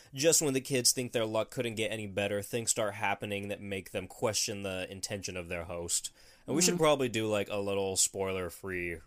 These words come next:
Speaker 1: review of this, 'cause this is a new movie. Pretty much what I'm gonna say about this is that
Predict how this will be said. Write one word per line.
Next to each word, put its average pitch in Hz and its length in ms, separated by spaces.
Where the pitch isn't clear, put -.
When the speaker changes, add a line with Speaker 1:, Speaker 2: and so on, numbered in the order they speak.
Speaker 1:
review 87 320
of 85 80
this, 87 160
'cause 110 100
this 110 140
is 107 80
a 98 80
new 92 160
movie. 85 440
Pretty 160 160
much 139 240
what 120 100
I'm 113 120
gonna 110 160
say 104 200
about 101 280
this 104 260
is 95 240
that 92 320